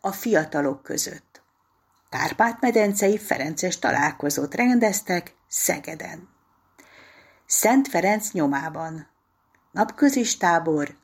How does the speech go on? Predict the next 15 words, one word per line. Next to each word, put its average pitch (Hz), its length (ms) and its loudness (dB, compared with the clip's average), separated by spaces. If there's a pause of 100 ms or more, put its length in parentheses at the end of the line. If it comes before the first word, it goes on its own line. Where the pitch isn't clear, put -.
(180)
az 269 380 2
Ecseri 185 480 -4
plébánián. 156 920 -4 (1300)
Nyolcvan 240 640 4 (100)
év 180 320 2
kegyelme 190 760 2 (440)
a 190 320 -2
Karantsági 180 1040 2
Szentkútnál. 147 1120 -4 (1000)
Egyházi 147 640 2
levéltárosok 208 1080 2 (160)
és 220 440 2
múzeológusok 151 1300 0
közös 233 360 2
találkozója, 151 1080 0